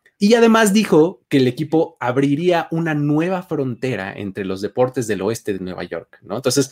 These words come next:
como que el tema fronterizo siempre estuvo muy presente, ¿no? Entre, entre Canadá y Estados Unidos. Y, pues, bueno, estuvieron activos hasta el cuarenta y nueve con este nombre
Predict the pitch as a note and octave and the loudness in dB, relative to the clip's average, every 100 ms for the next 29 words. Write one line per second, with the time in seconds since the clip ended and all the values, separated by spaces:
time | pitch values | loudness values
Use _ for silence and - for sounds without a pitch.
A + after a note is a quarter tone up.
0 | - - A#2+ A#2 A#2+ - D#3+ D#3+ D3 A#2 | -12 -6 -4 -2 -2 0 2 2 2 2
1 | A2 A#2 C3 C#3+ C3+ C3 C3 B2+ A2+ A2 | 2 2 2 0 -4 -4 -8 -6 -4 -4
2 | G#2+ F#2 - E2 - D#2 A#2 B2+ F2+ E2 | -6 -8 -8 -12 -16 -14 -12 -12 -12 -12
3 | E2+ G2+ - F#2 G2+ G#2 - F#2+ F#2 G2 | -10 -10 -8 -4 0 0 -2 -4 -4 -8
4 | G#2 - - _ - - - _ - F#3+ | -10 -12 -20 _ -20 -20 -20 _ 2 4
5 | G#3 C#3 C3+ F#2+ - _ _ _ _ _ | 6 4 4 2 -6 _ _ _ _ _
6 | _ _ - C#3 D3 C#3+ - D3+ D3 B2 | _ _ -6 0 2 2 2 2 2 0
7 | A#2 G#2 A#2 G#2+ A#2 B2+ F3 F3+ F#3+ D3 | -4 -2 -2 0 0 2 4 4 2 0
8 | B2 - D3+ F#3 D3+ C#4 | -4 -4 -2 -2 -2 -6